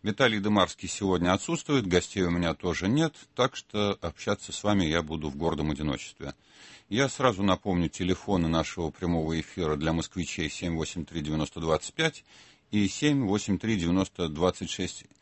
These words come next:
не для москвичей, а также наш, э, т-, телефон для эс эм эс-сообщений девятьсот семьдесят сорок пять сорок пять.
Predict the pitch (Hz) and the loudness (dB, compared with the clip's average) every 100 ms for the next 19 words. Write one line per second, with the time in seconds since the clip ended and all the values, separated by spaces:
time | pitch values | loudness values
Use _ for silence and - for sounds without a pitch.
0 | _ - 87 98 76 71 71 - 78 69 | _ -2 4 4 4 -2 -4 -6 -12 -10
1 | - 71 67 _ _ - 98 156 135 95 | -8 -8 -10 _ _ 0 2 2 -2 0
2 | 90 92 98 - 92 85 85 80 78 - | 2 2 2 -2 -2 2 2 2 0 -4
3 | - 87 - 87 - 113 85 80 - 90 | -8 -6 -4 -4 0 0 2 2 0 -2
4 | 85 - 80 - - 139 95 76 76 85 | -2 0 0 0 -2 0 0 -2 -6 -6
5 | 71 127 127 107 - - 80 - 101 - | -4 0 0 0 -4 -4 -4 0 -2 -2
6 | 87 80 - - | -4 -4 -6 -8